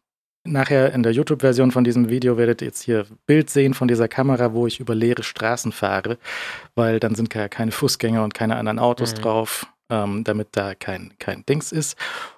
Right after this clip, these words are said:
Speaker 1: Und zum anderen ist halt noch interessant, äh, das Feature, was ich auch gerne gehabt hätte, aber was halt auch in Deutschland wieder ein bisschen problematisch ist mit dem,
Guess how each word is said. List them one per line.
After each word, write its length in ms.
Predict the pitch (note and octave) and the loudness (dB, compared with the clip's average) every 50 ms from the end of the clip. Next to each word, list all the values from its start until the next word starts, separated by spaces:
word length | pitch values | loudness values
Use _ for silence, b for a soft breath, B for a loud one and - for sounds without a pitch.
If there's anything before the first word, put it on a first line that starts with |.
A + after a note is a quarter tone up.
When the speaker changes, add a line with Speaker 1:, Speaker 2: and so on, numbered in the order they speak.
| B | B
Speaker 1:
Und 200 | - - C3+ C3 | 0 2 2 2
zum 140 | - C#3+ - | 2 0 0
anderen 400 | C3+ C#3+ D#3+ E3 D#3 D#3 D#3 - - _ | 2 2 4 4 4 2 0 -2 -4 _
ist 180 | F#3+ D3 - | -2 -2 0
halt 160 | - D3 C3+ C3+ | 0 2 2 2
noch 160 | C3+ C3 - | 2 2 2
interessant, 800 | D3 C3+ - - C3 - - C#3 C3 B2+ C3+ B2+ - - - _ _ | 0 -2 0 -2 -4 -2 0 2 2 2 2 0 -4 -8 -12 _ _
äh, 320 | - C#3 B2 B2 B2 B2 B2 | -6 -4 -2 -2 -2 -2 -2
das 220 | - A#2+ - - | -4 -6 -6 -4
Feature, 520 | - C#3+ C#3+ C#3 - D3 C3+ B2+ B2 A#2+ - - _ _ _ | -2 -2 -2 0 2 2 4 4 2 -2 -6 -16 _ _ _
was 180 | - C#3 C3 C3+ | -4 -4 -4 -4
ich 140 | B2 - | -4 -2
auch 220 | C#3 C3+ C#3 - _ _ | 0 0 0 -2 _ _
gerne 300 | - C#3 C3 C#3 C#3+ C3+ | 0 0 2 2 2 2
gehabt 340 | C3 C3 A2 C3+ - - - | 0 0 -2 -2 -4 -2 -2
hätte, 220 | D3 C#3+ - D3+ | -2 -2 0 0
aber 180 | C3+ B2+ B2+ A#2+ | 0 2 2 0
was 320 | C3 B2 - - - - | 0 -2 -4 -6 -6 -4
halt 140 | - C3 C3 | -4 -4 -2
auch 140 | C3+ B2+ A#2+ | -2 0 0
in 100 | B2+ A#2+ | 2 4
Deutschland 300 | A#2 A#2+ A#2+ - C3 A#2 | 4 2 2 2 2 2
wieder 120 | B2 A#2+ | 4 2
ein 60 | A#2+ | 2
bisschen 260 | A#2+ B2 - - B2+ A#2+ | 2 0 -2 -2 -2 0
problematisch 560 | - B2+ A2+ A2+ A2+ A2+ A#2+ A#2+ - - - | 2 0 2 4 4 4 4 2 0 -2 -4
ist 180 | B2+ A2+ - | -4 -2 -2
mit 160 | B2 A2+ - - | -2 -2 -2 -2
dem, 220 | A#2 G#2+ G#2+ G2+ | -2 -2 -2 -4